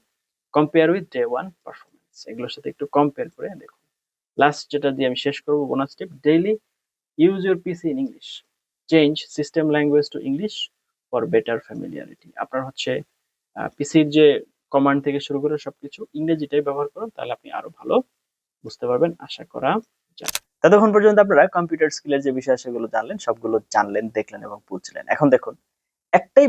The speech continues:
বিষয়, সেটা হচ্ছে আপনার কম্পিউটারের বেসিক অপারেশন, কোনো রকম নাড়াচাড়া করা, টুলবার গুলো চেনা, সামনে পিছনে, আগে পিছনে করা, ডানে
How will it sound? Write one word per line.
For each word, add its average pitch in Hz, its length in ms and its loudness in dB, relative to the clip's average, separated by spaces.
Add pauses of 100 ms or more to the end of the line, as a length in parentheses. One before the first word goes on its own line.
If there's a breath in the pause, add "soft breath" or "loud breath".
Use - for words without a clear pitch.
বিষয়, 262 300 0
সেটা 202 180 0
হচ্ছে 196 200 -2
আপনার 208 240 -2
কম্পিউটারের 190 520 0
বেসিক 165 320 2 (120)
অপারেশন, 110 380 -4 (120)
কোনো 175 200 0
রকম 160 260 2
নাড়াচাড়া 139 440 6
করা, 139 120 -2 (120)
টুলবার 139 440 4
গুলো 135 140 0 (100)
চেনা, 139 200 -4 (520)
সামনে 139 320 4
পিছনে, 143 300 -2 (120)
আগে 127 220 2
পিছনে 139 380 -4
করা, 147 140 4 (560)
ডানে 139 200 8